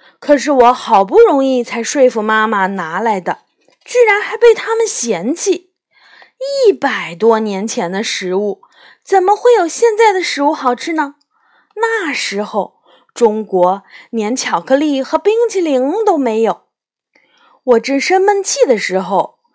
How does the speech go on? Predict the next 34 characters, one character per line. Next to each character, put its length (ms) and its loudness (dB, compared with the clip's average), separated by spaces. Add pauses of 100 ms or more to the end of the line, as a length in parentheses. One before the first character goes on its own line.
(180)
一 160 -10
个 160 -2
熟 320 0
悉 160 -6
的 100 0
声 300 -4
音 260 -10
在 160 -2
我 120 -4
的 120 -4
脚 240 -6
边 380 -6
响 260 -6
了 100 -8
起 200 -10
来。 220 -18 (1120)
“枣 260 4
泥 280 -4
糕 80 -2 (240)
的 140 4
味 260 4
道 480 4
可 240 -6
比 60 -2 (120)
巧 360 0
克 160 -6
力 160 0
派 520 -6
的 120 4
味 240 4
道 420 0
差 320 -10
远 540 -2
了。” 760 -4